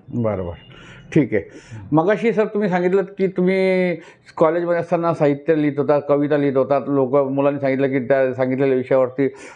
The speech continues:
एक तुम्हाला साहित्याची आवड होती आणि तुम्ही, अ, तुमच्या अनेक स-, मासिकातून, साप्ताहिकांमधून तुम्ही कविता वगैरे प्रकाशित करत होता.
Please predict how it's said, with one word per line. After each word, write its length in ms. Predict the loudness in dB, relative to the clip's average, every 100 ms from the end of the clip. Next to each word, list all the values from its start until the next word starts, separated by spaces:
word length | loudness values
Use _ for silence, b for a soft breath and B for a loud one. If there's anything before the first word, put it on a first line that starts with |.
| B
एक 180 | -2 2
तुम्हाला 260 | 0 2
साहित्याची 440 | 2 0 0 0 2
आवड 280 | 2 2 0
होती 320 | 0 -2 -2 B B -2
आणि 200 | 0 0
तुम्ही, 280 | 0 0 0 0 2
अ, 380 | 2 2 2 0
तुमच्या 240 | -4 0 0
अनेक 220 | 0 -6
स-, 360 | 0 2 2 0
मासिकातून, 520 | -2 -2 -2 0 0
साप्ताहिकांमधून 760 | -2 0 0 0 0 0 0
तुम्ही 340 | 0 0 2 -2 B B _
कविता 640 | 2 2 2 2 4 2 0 0
वगैरे 460 | 2 2 2 2 0 -2 B -6 -2
प्रकाशित 400 | 2 2 2 0 2
करत 140 | 2
होता. 200 | 2 0